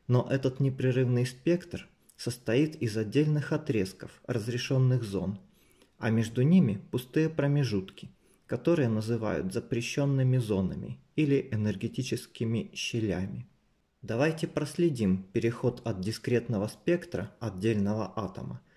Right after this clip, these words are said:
к непрерывному зонному спектру кристалла с помощью программы "Квант", которую можно скачать по ссылке внизу в описании. Потенциал электрона в атоме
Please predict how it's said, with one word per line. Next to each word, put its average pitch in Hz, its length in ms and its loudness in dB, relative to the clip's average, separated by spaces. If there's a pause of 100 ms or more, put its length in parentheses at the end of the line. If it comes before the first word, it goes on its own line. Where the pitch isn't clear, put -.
(200)
к - 100 -6
непрерывному 131 920 4
зонному 107 560 2
спектру 107 500 -2
кристалла 110 800 -4 (420)
с - 100 -20
помощью 151 480 2
программы 131 560 0
"Квант", 98 560 -2 (420)
которую 117 380 0
можно 113 280 -2
скачать 151 540 -4
по - 100 -6
ссылке 127 520 -2
внизу 123 440 2 (120)
в - 40 -10
описании. 107 760 -6 (1000)
Потенциал 123 720 0
электрона 117 580 0
в 98 120 -2
атоме 107 440 -2